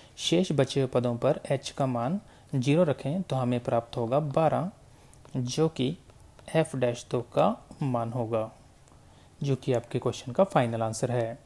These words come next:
नेक्स्ट क्वेश्चन में हमें महत्तम पूर्णांक एक्स फलन दिया गया है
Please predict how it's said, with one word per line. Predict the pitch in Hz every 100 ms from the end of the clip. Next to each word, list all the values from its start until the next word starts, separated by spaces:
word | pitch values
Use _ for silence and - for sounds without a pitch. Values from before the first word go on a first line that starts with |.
| - - - - - - - - - - - - - -
नेक्स्ट | 127 139 170 -
क्वेश्चन | 165 - -
में | 135
हमें | 123 117 117 190 - - - - 131
महत्तम | 120 117 - 233 226
पूर्णांक | - 151 135 123
एक्स | 131 - -
फलन | 123 117 170 226 - 123
दिया | 120 117
गया | 117 117
है | 113 151